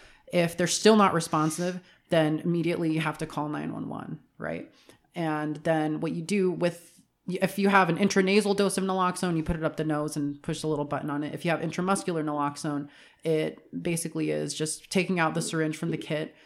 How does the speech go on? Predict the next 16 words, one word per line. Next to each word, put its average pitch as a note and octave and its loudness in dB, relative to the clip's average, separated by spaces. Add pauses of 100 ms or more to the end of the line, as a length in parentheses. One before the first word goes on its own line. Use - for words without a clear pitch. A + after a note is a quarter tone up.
(340)
plunging E3+ 0
it D#3+ -2
into D#3+ 0
the D3+ -2
little D3+ -2
vial D3 0
of D#3 -4
medicine, D3+ -4
drawing D#3 -2
it D#3 -6
back, C#3 -2
and D3+ -2
then D3+ -4
injecting D#3 -4
it D3 -4
into, D3 -6